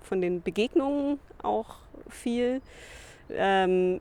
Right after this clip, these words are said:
wie sieht es aus mit dem Einladen von internationalen Gästen oder von Gästen überhaupt? Ist das was,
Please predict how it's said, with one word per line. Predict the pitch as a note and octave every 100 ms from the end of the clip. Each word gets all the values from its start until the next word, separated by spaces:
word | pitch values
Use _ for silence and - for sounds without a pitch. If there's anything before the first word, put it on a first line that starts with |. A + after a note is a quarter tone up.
| -
wie | F3 F3+ A3
sieht | A#3 A3+
es | -
aus | F3 G3
mit | G3
dem | F3
Einladen | C3+ F#3+ F#3 F#3+
von | - F3
internationalen | F3+ F#3+ F3+ F#3 G3+ F3 E3 F3+ F#3
Gästen | F#3 -
oder | E3+
von | - F3
Gästen | E3+ F#3 - F#3
überhaupt? | G#3 A#3 G#3+ G3 - -
Ist | -
das | F#3+ -
was, | F#3 F3+ - -